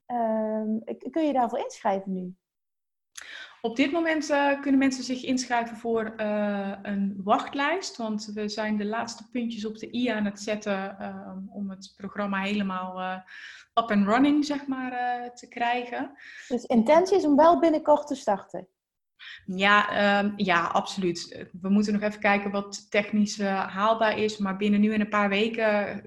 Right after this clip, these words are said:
Speaker 2: komt het absoluut online.
Speaker 1: Fantastisch.
Speaker 2: Ja.
Speaker 1: Oh, fantastisch. <laughs>
Speaker 2: Ja.
Speaker 1: Ja, fantastisch. Maar, eh, je, je zegt dus nu, je start maandag, start jij achttien mei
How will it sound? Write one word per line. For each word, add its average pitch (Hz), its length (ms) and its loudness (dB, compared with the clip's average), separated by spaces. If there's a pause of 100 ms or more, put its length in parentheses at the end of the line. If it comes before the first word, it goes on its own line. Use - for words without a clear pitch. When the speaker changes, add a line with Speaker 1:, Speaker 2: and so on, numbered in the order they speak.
Speaker 2:
komt 214 200 0
het 202 100 -10
absoluut 202 380 -6
online. 180 320 -4
Speaker 1:
Fantastisch. 185 400 -2 (180)
Speaker 2:
Ja. 247 100 4
Speaker 1:
Oh, 240 120 4
fantastisch. 247 840 2
<laughs> - 0 -
Speaker 2:
Ja. 381 440 6 (280)
Speaker 1:
Ja, 466 180 8
fantastisch. 302 560 6
Maar, 285 540 2
eh, 269 440 8
je, 262 280 0
je 277 160 4
zegt 311 240 4
dus 254 120 -6
nu, 320 100 2
je 359 140 2
start 285 240 2
maandag, 269 500 4
start 247 320 -2
jij 226 420 4
achttien 269 340 2
mei 214 340 2